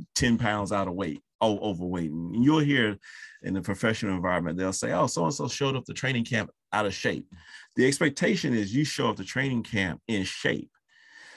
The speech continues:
And then the, and then the staff gets you match fit, right? There's a difference between being out of shape and being matched, being, sorry, being in shape but not match fit, and being completely out of shape.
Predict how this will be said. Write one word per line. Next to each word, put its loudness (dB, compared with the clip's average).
And 2
then 6
the, 0
and 2
then 4
the 2
staff 4
gets 0
you 0
match -2
fit, -4
right? -4
There's 0
a 2
difference 2
between 2
being 0
out 2
of -2
shape -2
and -6
being 0
matched, -2
being, 4
sorry, 0
being -2
in 2
shape 2
but -6
not -2
match -2
fit, -10
and -2
being 0
completely -4
out -4
of -8
shape. -4